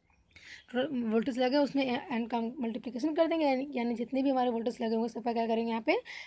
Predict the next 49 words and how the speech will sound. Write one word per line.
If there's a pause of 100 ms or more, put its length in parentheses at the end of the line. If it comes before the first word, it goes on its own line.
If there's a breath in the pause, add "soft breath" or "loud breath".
(120)
मल्टीप्लिकेशन
करके
हम
टोटल
वोल्टेज
यहाँ
से
फाइंड
आउट
कर
लेंगे। (320 loud breath)
अतः
बाह्य
प्रतिरोध
जो
होता
है
आर
में
प्रवाहित
धारा
क्या
हो
जाएगी, (100)
I
बराबर (640 soft breath)
एन (180)
into (140)
E
upon (180)
R
plus (140)
एन
आर
upon
M। (520 soft breath)
टोटल
आर
कितना
है,
R
plus
एन
आर
upon
M। (340 loud breath)
इसको
अगर
हम